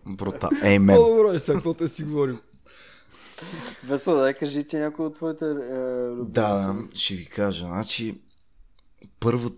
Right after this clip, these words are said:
Speaker 1: първия ми момент, в-, аз съм извадил моменти от филма, които са ме издразнили брутално много.
Speaker 3: А, добре,
Speaker 2: Което е
Speaker 3: това е
Speaker 2: целият
Speaker 3: интересно.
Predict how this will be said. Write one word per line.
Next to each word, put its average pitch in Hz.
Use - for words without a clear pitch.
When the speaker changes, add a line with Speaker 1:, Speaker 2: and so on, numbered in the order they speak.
Speaker 1:
първия 117
ми 107
момент, 90
в-, -
аз 110
съм 95
извадил 95
моменти 87
от -
филма, 98
които 95
са -
ме 92
издразнили 90
брутално 85
много. 87
Speaker 3:
А, -
добре, 110
Speaker 2:
Което 180
е -
Speaker 3:
това 143
е -
Speaker 2:
целият 180
Speaker 3:
интересно. 160